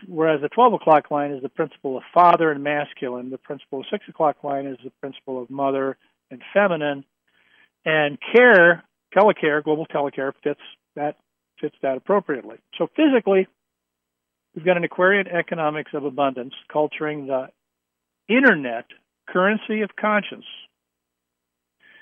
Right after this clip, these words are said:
networking for the net worth of our net reality.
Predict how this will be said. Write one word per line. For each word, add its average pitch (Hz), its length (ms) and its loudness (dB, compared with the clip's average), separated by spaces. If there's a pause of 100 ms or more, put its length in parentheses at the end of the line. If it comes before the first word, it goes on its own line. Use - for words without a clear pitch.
(360)
networking 190 640 2
for - 80 -2
the 185 80 2
net 185 180 -2
worth 156 280 0 (100)
of 151 180 -4
our 147 320 0 (300)
net 143 400 -8 (320)
reality. 143 800 -2